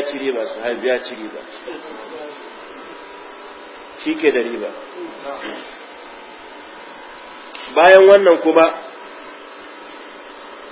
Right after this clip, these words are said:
salo na uku, alhabasu wat ta'dib. Ɗauri da kurkuku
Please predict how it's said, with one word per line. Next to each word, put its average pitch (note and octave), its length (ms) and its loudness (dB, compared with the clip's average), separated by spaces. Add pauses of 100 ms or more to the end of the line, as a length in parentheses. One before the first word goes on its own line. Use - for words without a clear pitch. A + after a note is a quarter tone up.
(420)
salo F#3 320 8
na F#3 160 10
uku, F#3 240 4 (1040)
alhabasu E3 800 4 (1000)
wat D#3 200 0
ta'dib. B2+ 440 0 (2000)
Ɗauri E3+ 360 6 (440)
da C#3 100 -2
kurkuku D#3 540 0